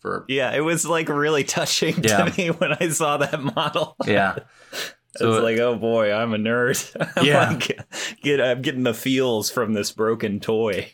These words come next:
Speaker 2: <laughs>
Speaker 1: Yeah, absolutely, absolutely. Uh, so we, we've got the toy. Uh, he gets his vaporator part back that was stolen by Tika.
Speaker 2: <laughs>
Speaker 1: So, you know, "Hey, at least time, uh, clean the part for me."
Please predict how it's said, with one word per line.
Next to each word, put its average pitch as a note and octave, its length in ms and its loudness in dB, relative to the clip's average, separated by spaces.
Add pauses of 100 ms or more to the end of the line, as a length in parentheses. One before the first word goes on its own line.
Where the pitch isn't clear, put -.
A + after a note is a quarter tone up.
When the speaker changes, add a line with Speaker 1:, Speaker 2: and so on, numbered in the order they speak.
Speaker 2:
<laughs> - 120 -14
Speaker 1:
Yeah, - 200 0 (380)
absolutely, F2+ 800 -2 (240)
absolutely. F#2 800 -4 (220)
Uh, G1+ 360 -6 (760)
so A2 160 -2
we, A2 120 2
we've G#2+ 280 -2
got G#2 500 0
the G#2 140 -8
toy. B2 760 0 (320)
Uh, F2+ 420 0
he G2+ 180 -6
gets G2+ 260 -4
his F2 200 -8
vaporator G2 800 -4
part F#2+ 400 -2
back F#2+ 300 -4
that F2+ 100 -8
was F2 140 -8
stolen G2 640 -2 (220)
by F#2+ 120 -2
Tika. G2+ 840 0
Speaker 2:
<laughs> - 60 -20 (220)
Speaker 1:
So, G#2+ 200 -2
you B2+ 120 -2
know, F2 180 -2 (180)
"Hey, C#3+ 120 0
at B2+ 60 2
least C#3+ 200 0
time, A#2+ 160 -2
uh, G2+ 420 -4
clean C3 180 -6
the G2+ 80 -8
part - 200 -6
for F2+ 160 -8
me." F#2+ 140 -10